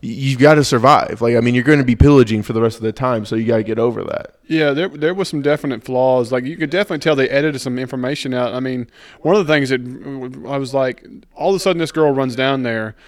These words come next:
Speaker 2: they grab the boat, and they go down the water, and then all of a sudden you, you arrive, and there's a yellow dinghy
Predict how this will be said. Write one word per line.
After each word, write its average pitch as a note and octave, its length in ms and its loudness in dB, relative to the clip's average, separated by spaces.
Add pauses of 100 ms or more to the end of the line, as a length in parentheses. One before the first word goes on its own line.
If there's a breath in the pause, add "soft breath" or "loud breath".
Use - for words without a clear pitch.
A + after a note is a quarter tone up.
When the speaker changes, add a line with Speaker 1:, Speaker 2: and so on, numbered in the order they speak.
(140 soft breath)
Speaker 2:
they C3+ 80 -6
grab D3 260 4
the C#3 80 -2
boat, B2 460 2
and - 120 -16
they B2+ 100 -8
go C3+ 120 -2
down C#3+ 140 0
the B2+ 60 -4
water, C3 260 0
and B2+ 180 -4
then E3+ 100 -2
all E3 100 2
of D3+ 40 0
a C#3 60 -4
sudden D3 260 -2
you, C3+ 280 -6
you C3+ 140 -8
arrive, C#3+ 360 0
and C3 80 -2
there's C3+ 240 0
a B2+ 80 -2
yellow D3 260 4
dinghy C#3+ 540 0